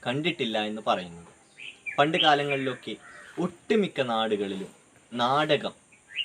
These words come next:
തീർച്ചയായും ഉണ്ടാകുമായിരുന്നു. ഒരു ഉത്സവം അല്ലെങ്കിൽ ഒരു പെരുന്നാൾ, എന്തുമാവട്ടെ, ഏതൊരു ആഘോഷത്തിനും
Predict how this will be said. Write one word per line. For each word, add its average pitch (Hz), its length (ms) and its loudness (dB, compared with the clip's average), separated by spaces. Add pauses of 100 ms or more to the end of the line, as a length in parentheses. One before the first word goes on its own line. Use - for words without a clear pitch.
(200)
തീർച്ചയായും 156 640 0 (100)
ഉണ്ടാകുമായിരുന്നു. 92 800 -6 (440)
ഒരു 131 280 0
ഉത്സവം 120 500 -2 (760)
അല്ലെങ്കിൽ 135 300 -2 (180)
ഒരു 127 140 -4 (100)
പെരുന്നാൾ, 127 400 2 (440)
എന്തുമാവട്ടെ, 143 720 2 (120)
ഏതൊരു 202 520 4
ആഘോഷത്തിനും 110 760 0